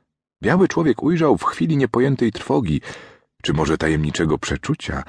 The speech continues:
a jednak usłyszał prawie nieuchwytny szmer w powietrzu i wciągnął w płuca suchy, gorący powiew.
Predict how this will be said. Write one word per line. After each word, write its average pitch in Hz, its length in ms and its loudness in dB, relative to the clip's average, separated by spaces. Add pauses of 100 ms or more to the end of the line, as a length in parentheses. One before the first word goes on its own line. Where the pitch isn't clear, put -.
(160)
a - 120 -2
jednak 71 840 -6 (760)
usłyszał 92 680 -2
prawie 160 360 0
nieuchwytny 127 680 0
szmer 113 360 0
w - 80 -20
powietrzu 67 600 -4 (260)
i 104 100 0
wciągnął 104 560 2
w - 100 -8
płuca 87 420 0
suchy, - 420 -2
gorący 78 580 2
powiew. - 640 -8